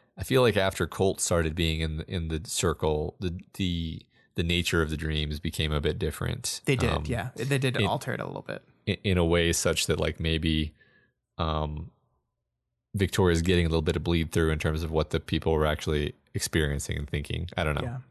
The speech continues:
Speaker 2: yeah.
Speaker 1: I don't know. So, awesome,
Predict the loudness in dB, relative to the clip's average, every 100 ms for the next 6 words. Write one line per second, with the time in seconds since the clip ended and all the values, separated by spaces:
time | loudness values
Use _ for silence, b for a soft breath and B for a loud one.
0 | -10 -10 -10 B B B B -6 -6 -6
1 | -10 -14 -18 _ _ _ B B B B
2 | B B 4 4 4 -4 _ _ _ _
3 | _ _ 0 2 2 2 -2 -2